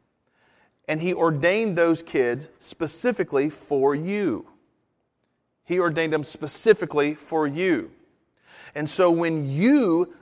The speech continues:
don't do your role, or when parents don't do their role, what ends up happening is, is someone else tries to raise your kid. Someone else tries to undo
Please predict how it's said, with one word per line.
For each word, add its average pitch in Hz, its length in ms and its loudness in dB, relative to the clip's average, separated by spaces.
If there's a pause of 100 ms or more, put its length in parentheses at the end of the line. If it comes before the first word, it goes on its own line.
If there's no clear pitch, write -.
(120)
don't 175 340 -2
do 185 220 0
your 175 440 4
role, 175 760 4 (340)
or 165 180 8
when 156 200 0
parents 196 680 0
don't 156 360 -2
do 165 200 -2
their 170 300 2
role, 156 640 4 (720)
what 185 180 2
ends 185 180 -2
up 175 120 2
happening 196 440 -2
is, 120 320 -6
is 123 100 -8
someone 190 380 -4
else 113 400 -4 (380)
tries 131 280 -2
to 131 100 -8
raise 156 340 -2
your 131 100 -6
kid. 156 500 -4 (1800)
Someone 196 380 -2
else 117 240 0
tries 127 320 -4
to - 200 -8
undo 139 680 2